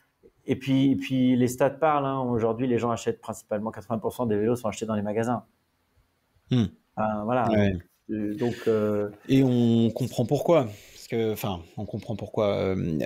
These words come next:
Speaker 2: à moins d'avoir des stratégies de, de service client, enfin, et des services clients qui soient béton,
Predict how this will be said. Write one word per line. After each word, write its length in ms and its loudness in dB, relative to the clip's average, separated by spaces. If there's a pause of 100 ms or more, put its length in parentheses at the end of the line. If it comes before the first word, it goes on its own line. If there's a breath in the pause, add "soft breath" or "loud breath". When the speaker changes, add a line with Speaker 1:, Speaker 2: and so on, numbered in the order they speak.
(120)
Speaker 2:
à 100 2
moins 380 6
d'avoir 580 2
des 120 2
stratégies 1040 2
de, 380 2
de 160 -2
service 420 -2
client, 600 2 (500 loud breath)
enfin, 220 0
et 160 0
des 140 2
services 400 -2
clients 420 2
qui 160 -10
soient 400 -4
béton, 540 2